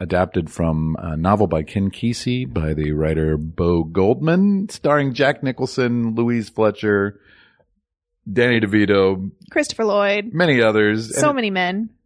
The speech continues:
Speaker 1: and it's called One Flew Over the Cuckoo's Nest. But to help us do that, we have a returning guest.
Speaker 2: Ooh.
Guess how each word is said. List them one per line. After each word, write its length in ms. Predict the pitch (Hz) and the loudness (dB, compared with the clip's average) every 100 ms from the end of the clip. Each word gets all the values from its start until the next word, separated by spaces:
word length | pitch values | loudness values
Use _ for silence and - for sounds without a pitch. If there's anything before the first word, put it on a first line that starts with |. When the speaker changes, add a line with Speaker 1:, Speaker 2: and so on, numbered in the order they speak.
| _ - | _ 0
Speaker 1:
and 140 | - | 2
it's 140 | 120 | 2
called 600 | - - 143 156 156 151 - _ - - - - | -2 0 2 2 2 -2 -8 _ -20 -20 -20 -6
One 200 | 180 214 | 0 0
Flew 240 | - 190 | 0 2
Over 100 | 190 | 2
the 100 | 180 | 2
Cuckoo's 400 | 180 202 170 95 80 | 0 0 0 -2 -2
Nest. 500 | 71 71 - - - _ _ _ - | -8 -10 -18 -20 -20 _ _ _ -2
But 80 | - | 0
to 60 | |
help 200 | 101 107 | 2 2
us 100 | 92 | 0
do 160 | - 131 | -2 -2
that, 220 | 110 98 - _ _ - - | -2 -4 -10 _ _ -20 -4
we 140 | 104 92 | 2 2
have 80 | |
a 80 | 76 | 2
returning 560 | 71 - - 78 82 90 | -4 -6 -4 -2 0 -2
guest. 400 | 62 - - - - - - | -6 -10 -12 -10 -10 -8 2
Speaker 2:
Ooh. 1500 | 226 196 208 208 214 208 208 202 202 196 196 202 202 202 - | 4 6 4 0 -4 -2 0 0 -2 -4 0 2 2 2 -4